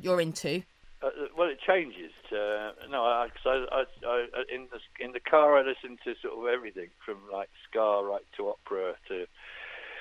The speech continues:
Speaker 2: punk to disco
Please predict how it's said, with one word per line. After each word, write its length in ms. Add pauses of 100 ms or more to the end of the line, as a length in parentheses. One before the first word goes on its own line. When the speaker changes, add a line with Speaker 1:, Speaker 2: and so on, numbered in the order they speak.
(300)
Speaker 2:
punk 300 (280)
to 560 (360)
disco 540